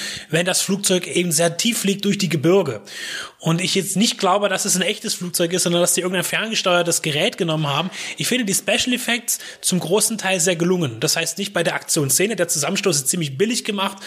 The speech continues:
auch mit einer Rückwandprojektion von vorne und so weiter. Und das ist alles ein bisschen so, da gibt's einen weißen Bildschirm und, äh, oh, es ist ein Loch im Cockpit.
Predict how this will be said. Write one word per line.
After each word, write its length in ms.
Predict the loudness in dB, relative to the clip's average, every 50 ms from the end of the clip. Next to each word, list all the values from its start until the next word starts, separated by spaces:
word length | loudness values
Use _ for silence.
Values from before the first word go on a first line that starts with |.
| -10 -10 -8 -10 -10 -6 -4
auch 160 | -2 -2 0
mit 100 | 0 0
einer 140 | 2 2 2
Rückwandprojektion 880 | 2 2 2 0 0 0 0 2 4 4 4 2 0 0 2 2 2
von 160 | 0 -2 -2 0
vorne 340 | 2 2 4 4 4 4
und 180 | 4 2 2 2
so 140 | 2 2 2
weiter. 240 | 2 2 2 0 0
Und 80 | 0
das 140 | 0 0 0
ist 100 | 0 0
alles 240 | 0 0 2 2 2
ein 80 | 2
bisschen 360 | 2 2 0 2 0 0 0 2
so, 80 | 0 2
da 60 | 0
gibt's 180 | 0 0 0
einen 100 | 0 0
weißen 260 | 0 0 0 0 0 2
Bildschirm 380 | 2 2 2 2 2 0 2
und, 220 | 0 0 0 0 0
äh, 140 | 0 0 0
oh, 320 | 2 2 4 4 4 4 4
es 120 | 2 0
ist 120 | -2 -2
ein 60 | 0 0
Loch 180 | 0 0 0
im 80 | -2 -2
Cockpit. 320 | -2 -4 -2 0 -2 -2